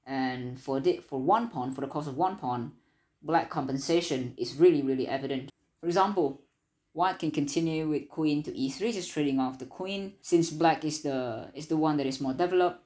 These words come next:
But black does not have to, to, to trade queens. Black can actually play queen H five.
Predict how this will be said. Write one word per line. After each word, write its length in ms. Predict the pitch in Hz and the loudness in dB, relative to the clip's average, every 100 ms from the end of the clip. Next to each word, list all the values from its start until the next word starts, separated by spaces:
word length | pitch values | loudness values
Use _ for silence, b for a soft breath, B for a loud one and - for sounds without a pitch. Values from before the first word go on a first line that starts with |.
| _ _ _ _ _ | _ _ _ _ _
But 180 | - 156 | -10 -2
black 360 | 180 185 - - _ _ _ _ _ _ | 2 4 2 -8 _ _ _ _ _ _
does 200 | 143 143 | -10 -2
not 200 | 165 165 | 0 2
have 260 | 170 170 - | 2 2 2
to, 320 | 151 143 135 | 2 2 0
to, 180 | 135 131 | -4 -8
to 120 | 127 | -8
trade 280 | 123 151 139 | -6 -2 0
queens. 340 | - 202 151 139 | 0 2 2 2
Black 280 | 151 135 | 0 0
can 100 | 131 | 0
actually 260 | 131 131 143 | -4 -2 -2
play 280 | - 139 127 | -2 -2 -4
queen 300 | - 147 139 | -2 -2 -2
H 180 | - - | -2 -2
five. 360 | 180 156 123 | 0 0 -2